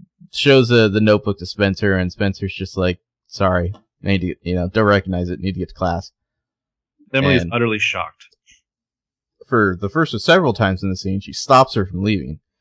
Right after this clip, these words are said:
Speaker 2: Yeah.
Speaker 1: She's like, "You don't get it. Allie wasn't sharing makeup tips.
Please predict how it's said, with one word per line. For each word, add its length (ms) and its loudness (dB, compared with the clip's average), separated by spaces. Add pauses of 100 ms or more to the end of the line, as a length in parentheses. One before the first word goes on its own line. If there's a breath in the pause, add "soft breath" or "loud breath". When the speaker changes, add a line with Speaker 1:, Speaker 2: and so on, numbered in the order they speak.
(140)
Speaker 2:
Yeah. 140 -4
Speaker 1:
She's 100 -6
like, 120 -2
"You 80 2
don't 180 -2
get 160 4
it. 140 0
Allie 200 4
wasn't 260 -2
sharing 260 0
makeup 300 -2
tips. 360 -10